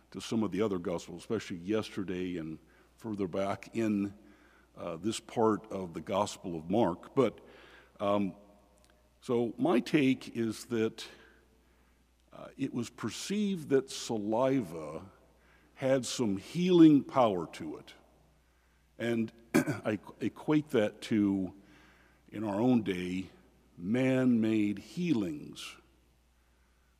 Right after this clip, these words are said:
So here Jesus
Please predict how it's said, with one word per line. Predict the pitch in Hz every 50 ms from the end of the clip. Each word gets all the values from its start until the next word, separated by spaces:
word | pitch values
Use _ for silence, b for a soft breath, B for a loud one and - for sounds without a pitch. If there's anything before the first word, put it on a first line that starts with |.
| _ _
So | _ - - 135 127 135 139 135 131 127 - B B B B B B B B B B
here | - 190 196 190 165
Jesus | 131 113 131 156 160 165 160 123 113 113 110 101 - - -